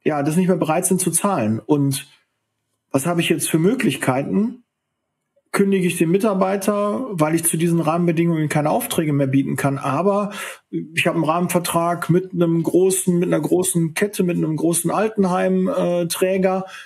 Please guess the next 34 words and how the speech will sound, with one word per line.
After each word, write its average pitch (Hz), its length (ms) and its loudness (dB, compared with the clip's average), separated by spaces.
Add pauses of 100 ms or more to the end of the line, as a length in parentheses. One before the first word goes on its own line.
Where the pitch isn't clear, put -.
(260)
äh, 165 180 0
mit 165 240 0
einem, 80 240 -4
äh, 78 280 -10 (840)
und 165 380 0
jetzt 190 260 0
könnte 247 300 2
ich, 240 340 0
wenn 180 140 4
ich 165 80 0
jetzt 165 140 2
sage, 180 180 2
okay, 196 400 2
drei, 185 340 0
vier, 190 260 2
fünf 190 280 0
Euro 170 320 2
weniger 196 360 2
die 180 100 0
Stunde, 202 480 2 (420)
dann 165 180 -2
habe 185 140 0
ich 185 80 2
auch 151 120 0
wieder 160 200 2
Aufträge, 185 600 0 (500)
könnte 180 240 0
ich 180 80 0
ja 175 240 2
überlegen, 165 560 2
bevor 175 420 0
ich - 340 -4
den 170 240 2
Mitarbeiter 165 840 0